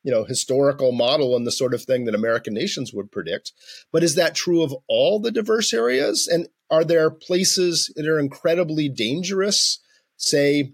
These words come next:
in Greater Appalachia, rural counties, um, where the population is pretty homogenous and yet the violence rates are very, very high? And conversely, are there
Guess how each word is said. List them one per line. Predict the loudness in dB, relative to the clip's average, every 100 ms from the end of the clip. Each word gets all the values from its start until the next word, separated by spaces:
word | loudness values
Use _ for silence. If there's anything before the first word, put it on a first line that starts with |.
| _
in | -2 0
Greater | 0 2
Appalachia, | 2 2 0 0 0 0 0 0
rural | 0 0 0 0
counties, | -2 0 0 0 0 0 -2 -8 _ _ _
um, | 0 0 0 -6 -12 _
where | 2 4 2 0 -6 _ _
the | -10
population | -4 -2 0 0 2 2 0
is | 0 0 0 -4 -4
pretty | -2 0
homogenous | 0 0 0 0 0 0 0
and | -2 -4
yet | 0 -2 -2 _ _
the | -4
violence | 0 2 0 0
rates | -2 0
are | -2
very, | 0 0 0
very | 0 0
high? | 0 -2 -2 -4 _ _ -18 -2
And | 0
conversely, | 0 0 0 2 0 2
are | 2 4
there | 4 4 2